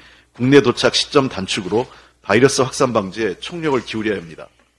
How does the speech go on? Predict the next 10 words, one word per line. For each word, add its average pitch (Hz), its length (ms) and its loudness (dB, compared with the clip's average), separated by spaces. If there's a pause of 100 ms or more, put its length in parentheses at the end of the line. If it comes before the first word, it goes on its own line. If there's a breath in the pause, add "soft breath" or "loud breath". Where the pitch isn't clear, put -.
(1500)
또한 135 260 8
전염병 147 520 4
발생 127 320 4
농가를 120 320 4
비롯한 107 560 0
축산 - 400 0
농가 123 240 0
피해를 147 380 4
막기 110 280 2
위한 117 240 2